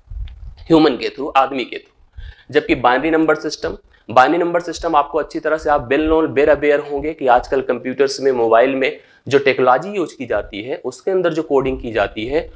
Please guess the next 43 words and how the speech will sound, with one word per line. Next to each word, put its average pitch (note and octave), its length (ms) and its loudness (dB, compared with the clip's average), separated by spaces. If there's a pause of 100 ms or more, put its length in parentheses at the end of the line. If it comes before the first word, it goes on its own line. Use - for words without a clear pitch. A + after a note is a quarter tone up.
(160)
वह D3 180 4
इस F3 140 -2
नंबर C3 260 0
सिस्टम B2 360 -6
के B2 160 -8
यू-, B2 300 -4 (180)
के C3 100 2
through C3+ 220 -4
की A2+ 100 -4
जाती G#2 280 0
है, D3+ 60 0
जिसको C3+ 260 -4
हम A#2+ 120 -4
लोग A#2+ 180 0
द्विआधारी B2+ 420 2
संख्या A#2 340 -4
प्रणाली G2+ 320 2
कहते F#2+ 320 -4
हैं। - 200 -14 (280)
मैं B2 100 6
इसके B2 180 0
बारे A#2 200 4
में A#2+ 140 -4
भी B2+ 100 -6
आपको A#2 220 -4
बताता A#2 360 -4
हूँ। - 140 -14 (400)
ऑक्टल D3+ 340 2
नंबर G3 280 0
सिस्टम, F#3+ 500 -8
इसको - 260 -4
भी E3+ 120 -2
हम D#3 160 -4
लोग D#3+ 180 0
कंप्यूटर्स C3+ 460 -2
के D#3 100 -2
कुछ D#3 240 -8
एडवांस A#2+ 400 2
वर्जन C#3 280 0
में C3+ 140 0
यूज़ B2+ 260 -4
करते B2+ 240 0
हैं, D3 200 -8